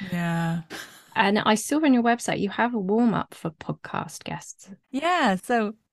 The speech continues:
Speaker 1: I have a warm-up that I put together. I was sitting on a panel talking about voice for podcasters at a conference. And of course, I needed, like, a little freebie or something.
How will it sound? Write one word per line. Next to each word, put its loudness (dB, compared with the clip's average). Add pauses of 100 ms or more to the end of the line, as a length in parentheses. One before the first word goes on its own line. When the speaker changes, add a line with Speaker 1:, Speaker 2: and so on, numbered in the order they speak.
Speaker 1:
I 2
have 4
a 4
warm-up 4
that 0
I 2
put -10
together. 0
I 2
was 2
sitting -2
on 4
a 2
panel 4
talking 4
about 2
voice 2
for -2
podcasters 2
at -2
a 0
conference. -4 (340)
And -2
of -4
course, 0
I 2
needed, 4
like, 4
a 2
little 2
freebie 4
or 2
something. -2